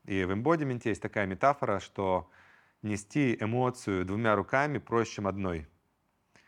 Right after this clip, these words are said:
О чём она говорит? Что у меня есть какое-то эмоциональное переживание, я... моё тело так было, например, адаптировано, что к проживанию этого эмоции подключалась только какая-то небольшая часть моей нервной системы или тела. И оно там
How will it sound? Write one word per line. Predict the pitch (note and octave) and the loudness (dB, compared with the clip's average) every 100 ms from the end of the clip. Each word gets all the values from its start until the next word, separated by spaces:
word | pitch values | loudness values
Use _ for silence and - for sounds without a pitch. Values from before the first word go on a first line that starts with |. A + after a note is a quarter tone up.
| _ _ - - | _ _ -20 -10
О | - | -6
чём | A2 C#3 | 0 2
она | C3 G#2+ | 2 2
говорит? | G2+ F#2 E2+ | 2 2 0
Что | - G#2 F2 - _ _ _ | 0 2 2 -2 _ _ _
у | G#2 | -6
меня | A2 C3 | -2 0
есть | C3 C3 - | 2 2 0
какое-то | - A2 G#2+ | -4 -2 -2
эмоциональное | A2 - A#2 A2+ | -2 -2 -2 -2
переживание, | G2+ G#2+ F#2+ B2+ F3+ E3+ A#2+ | -2 -4 -4 -4 -2 0 -2
я... | G2 A2 A#2+ A#2+ A#2 G#2+ - _ _ _ _ | 2 4 6 6 4 2 -2 _ _ _ _
моё | C#3 C#3 C#3+ | 2 4 4
тело | - D3 | 4 4
так | A#2 G2 | 4 0
было, | G#2+ A2+ | 0 0
например, | G2 F#2 F#2 | 0 0 0
адаптировано, | F#2+ F#2 - D3+ D3 A#2 G2+ F#2+ | 2 0 0 2 2 2 0 -2
что | F2+ - G2+ G2 F#2+ F#2 F2+ - _ _ _ _ | -2 -2 2 4 6 4 0 -12 _ _ _ _
к | |
проживанию | - G2+ A2 A#2+ A#2+ G#2+ G#2+ | -4 -2 2 4 4 2 0
этого | A2+ G#2 G2+ G2 F#2+ G2 | 0 0 2 6 6 4
эмоции | G#2+ A2+ D3 - A2+ | 0 0 -2 0 0
подключалась | F#2 G2+ - G2 A#2+ A2+ | 0 -2 -4 0 0 0
только | - F#2+ | -4 -4
какая-то | G2 A2 A2 - | 2 4 4 2
небольшая | G2+ F#2 F2+ A2+ G2 | -2 0 0 0 0
часть | - A2 G#2+ | 0 0 0
моей | G2+ F#2 | -4 -2
нервной | G2+ F#2+ | -2 -2
системы | F2+ G2+ - G#2 F#2 | -6 -8 -6 -4 -4
или | |
тела. | F#2 - F2 D#2+ - | -4 0 0 -2 -4
И | |
оно | G2 G2+ B2 | -4 -2 -2
там | G#2+ E2 | -2 -4